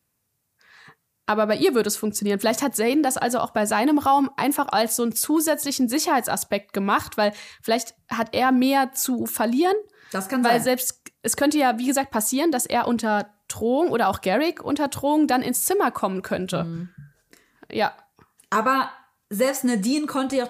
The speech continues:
Speaker 2: doch diese Zauber alle aufheben. Diese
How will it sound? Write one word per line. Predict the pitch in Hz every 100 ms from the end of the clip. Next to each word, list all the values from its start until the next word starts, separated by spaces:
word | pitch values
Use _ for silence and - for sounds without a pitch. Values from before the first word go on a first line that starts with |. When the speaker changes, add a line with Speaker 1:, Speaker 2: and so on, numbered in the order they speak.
| -
Speaker 2:
doch | 247 233
diese | 240 269 247
Zauber | 247 - 240 254 247
alle | 240 233 -
aufheben. | 240 247 - 190 175 170 143 _ _ _ _ _ _ _ _ _ _ _ _ -
Diese | 208